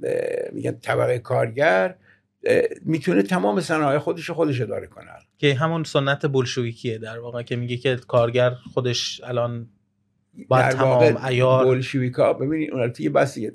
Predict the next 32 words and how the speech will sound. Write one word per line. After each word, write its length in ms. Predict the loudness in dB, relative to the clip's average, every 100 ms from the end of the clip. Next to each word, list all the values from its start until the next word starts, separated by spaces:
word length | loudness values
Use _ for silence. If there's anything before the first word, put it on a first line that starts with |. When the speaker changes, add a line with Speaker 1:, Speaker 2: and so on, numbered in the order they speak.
| -4
Speaker 1:
بول-، 180 | -2 0
بولشویکا 800 | 0 0 0 -6 -2 0 0 -4 _ -10
شعارشون 540 | -4 -2 -2 -2 -2
این 160 | 0 2
بود، 320 | 0 -2 -2
ولی 180 | 0 0
در 140 | 0
عمل 320 | -4 -4 -4
فرقه. 420 | -2 -2 -2 -4
ببینید، 300 | -8 -4 -2
Speaker 2:
بله. 160 | -2 -4 -14
Speaker 1:
سویت‌هایی 840 | -14 -2 0 2 2 2 2 2 2
که 120 | -2
به 60 | -4
وجود 360 | -6 -8 -12
اومد، 200 | -12 -10 0
اول 180 | 0 0 -4 -20 -16
س-، 280 | -12 -6 -4
در 420 | -4 -2 -2 -2
شوروی 640 | -6 -16 -8 0 2 4 4
ما 160 | 2
با 80 | 0
دو 140 | -2
چیز 200 | -4 -6
رو 60 | -8
تفکیک 380 | -6 -8 -8 -14
کنیم. 280 | -12 -14 -16 _ _ _ _
سویت‌ها 800 | -8 0 2 4 2 2 0 0
شوراهای 800 | -4 -2 2 2 0 0 2 2
محلات 880 | 0 -4 -6 -4 -2 0 0 0 -2
بودن. 320 | -6 -8 -10 _ -8
Speaker 2:
ام. 320 | -6 -6